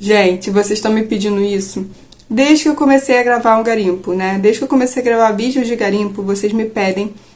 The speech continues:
pra comprar as peças que eu mostro, né? E, hum, vou confessar pra vocês que toda vez que eu pensava em ter um brechó, eu achava que precisava de um espaço físico,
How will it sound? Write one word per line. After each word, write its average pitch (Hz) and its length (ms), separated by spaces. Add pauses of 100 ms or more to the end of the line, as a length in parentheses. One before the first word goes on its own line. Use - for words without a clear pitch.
(180)
pra 285 140
comprar 285 400
as 247 100
peças 226 380
que 240 100
eu 233 60
mostro, 196 500
né? 214 220 (580)
E, 254 500
hum, 247 280 (440)
vou 254 200
confessar 302 420
pra 220 140
vocês 202 720 (540)
que 220 720
toda 294 220
vez 294 240
que 285 100
eu 262 80
pensava 233 580
em 220 60
ter 220 140
um 208 100
brechó, 196 640 (560)
eu 240 220
achava 247 400
que 254 140
precisava 233 560
de 240 100
um 247 60
espaço 262 420
físico, 226 680